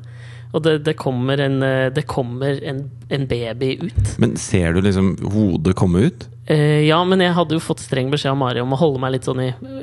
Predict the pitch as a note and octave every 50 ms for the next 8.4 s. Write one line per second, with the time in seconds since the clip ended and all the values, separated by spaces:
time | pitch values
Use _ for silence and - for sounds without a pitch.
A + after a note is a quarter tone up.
0 | C#4+ F4 E4 E3 C3+ C#3 B2+ D3+ D#3 D3 C#3 C3+ B2+ B2+ B2+ C3 C3 - - D3
1 | C#3 C#3+ D3+ E3+ G3 F#3 - - - - - - F#2 - - - F#2 F2 - -
2 | - F#2+ - - D2+ C#2+ D2 C#2+ C2+ - - - - - - - - - - -
3 | - D#3 D3+ C#3 C3 C3+ C#3 C#3 D3+ C#3 - - D#3 E3 E3+ - D#3+ D3+ D3 C#3+
4 | - - B2 A#2 C#3 C#3 B2 A2+ A#2 A#2 G#2+ B2+ D#3+ F3+ F3 E3 D#3+ D3 B2 A#2
5 | B2+ C3+ A#2+ A2 - C#3 B2 A2+ - C3 A#2+ - C#3+ A#2 - - - - D3 C3+
6 | C3 C3+ C#3+ D3 E3+ E3+ D#3 C#3+ C3+ C3 A#2 A2+ A2 - - G#2+ F#2 E2+ F2 G2
7 | A2+ B2 C3 - F#3 F#3+ D#3 C3+ - - C#3+ B2 A#2+ A#2 A2 - C#3+ C3+ C3+ B2+
8 | A#2+ A#2 A2 A2+ A#2 A2+ A#2